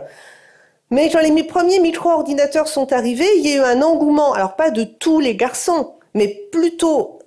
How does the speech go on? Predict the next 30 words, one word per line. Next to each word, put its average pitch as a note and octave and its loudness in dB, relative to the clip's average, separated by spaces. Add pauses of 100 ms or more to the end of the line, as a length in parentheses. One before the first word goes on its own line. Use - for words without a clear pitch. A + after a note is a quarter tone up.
(140)
très F4 0
majoritairement C#4+ 0 (220)
des A#3+ -2
garçons - -2
autour D4+ -2
de A3+ -4
ces A3 -4
ordinateurs, G3 -2 (320)
qui D#4 0
ont D#4+ 2
créé D#4 0
des D#4 0
micro-sociétés C#4+ -2
très D4+ -2
investies B3+ -2
dans A3 0
le G3 0
rapport G3 -2
à F3+ 0
la E3+ 0
machine, E3 -2 (440)
et C#4 0
plutôt D#4+ 0
non D#4+ 2
mixtes, - -4 (640)
qui F4 2
ont F4 2
créé F4 0
une D#4+ 4
représentation D#4 0